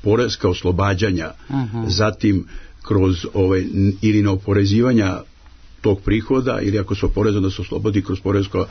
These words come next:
Speaker 1: osnovicu koju inače bi platio, tako da to može da bude vrlo, vrlo stimulativno s jedne strane i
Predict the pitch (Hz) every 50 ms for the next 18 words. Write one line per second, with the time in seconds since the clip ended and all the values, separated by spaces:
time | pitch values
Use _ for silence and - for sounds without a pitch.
0 | - - - - - - - - - - - - 104 98 - - 110 104 101 -
1 | - 90 - 98 92 98 101 101 95 - 90 82 87 85 - 101 98 117 - -
2 | - 147 107 98 127 131 147 - 143 123 120 110 - - 156 156 135 110 - -
3 | - - - - - 143 147 143 139 139 156 135 120 110 123 196 226 190 147 120
4 | 110 156 175 160 131 104 - - - - - - - - - - - - 156 180
5 | 165 147 131 120 107 - - 127 131 139 127 113 101 - - - - - - -
6 | - - 123 139 180 175 - - 156 151 156 160 165 165 147 135 - - - 127
7 | 127 139 156 143 131